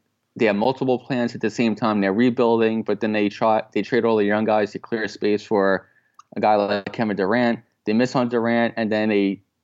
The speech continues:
basically commit to another two-year rebuild. They just hop back and forth. For the Wild, you talk about Parise and Sutter, their contracts. Apparently, he was interested in trading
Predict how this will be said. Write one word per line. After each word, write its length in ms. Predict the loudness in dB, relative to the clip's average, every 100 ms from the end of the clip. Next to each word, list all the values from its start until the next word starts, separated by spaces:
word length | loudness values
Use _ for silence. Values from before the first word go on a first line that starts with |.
| _ _ _ _ _ _ _ _ _ _
basically 360 | 0 0 0 -2
commit 260 | 0 -2 0
to 160 | 0
another 420 | 2 2 2 2
two-year 360 | 0 0 2 2
rebuild. 540 | 2 0 0 0 -2 _
They 100 | -4
just 240 | -2 -6 -8
hop 280 | -4 -2 0
back 200 | -2 -2
and 140 | -6
forth. 260 | -4 -4 -4
For 140 | -4
the 80 | -2
Wild, 480 | 2 2 2 0 -2 _ _ _ _ _ _ -6
you 80 | -2
talk 160 | 0 0
about 240 | 0 0
Parise 340 | 0 0 0
and 240 | 0 0 -2
Sutter, 360 | 0 2 2
their 180 | 2 0
contracts. 800 | -2 -2 -2 0 -2 -2 -6 -20 _ _ -8
Apparently, 580 | -4 -2 0 2 2 0
he 160 | 0 0
was 160 | 0
interested 420 | -2 -2 -2 0 -4
in 80 |
trading 600 | -2 2 2 2 -2 -4